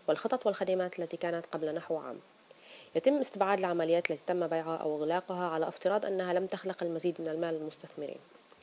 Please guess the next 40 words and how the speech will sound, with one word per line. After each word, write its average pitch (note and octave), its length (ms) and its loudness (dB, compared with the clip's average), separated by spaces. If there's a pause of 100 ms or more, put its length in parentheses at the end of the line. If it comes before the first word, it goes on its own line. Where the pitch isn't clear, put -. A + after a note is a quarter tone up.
(380)
فضل B3+ 260 10
بعض G3 220 8
الناس F#3 320 6
النظر F#3 300 4
إلى E3 280 2
إبيتيدا، F3+ 440 2
وهو D#3+ 300 4
مصطلح G3 360 2
الذي F#3 220 6
طور F3 300 4
في E3+ 140 0
وول E3 220 2
ستريت - 360 0
ويعني E3+ 260 0
الأرباح E3 340 0
قبل E3 220 -4
الفوائد F#3 460 0
والضرائب F3+ 500 2
والإهلاك D#3 460 -2
والإطفاء، - 400 -8 (680)
وعب-، G#3 300 6
بعبارة F#3+ 440 4
أخرى F#3 240 -2
الدخل F3+ 320 2
قبل D#3 260 0
تلك F3 200 -4
التكاليف. C#3+ 500 -6 (880)
مع F3+ 80 10
مرور G#3 300 10
الوقت A3 320 6
بدأت G#3 260 8
الشركات F3+ 480 0
باستبعاد F3 460 -2
عدة F#3 260 0
أنواع E3+ 240 -2
من E3+ 140 -4
الأشياء D#3 400 -2
من E3 100 -2
الدخل E3+ 300 -6
التشغيلي، C#3+ 560 -6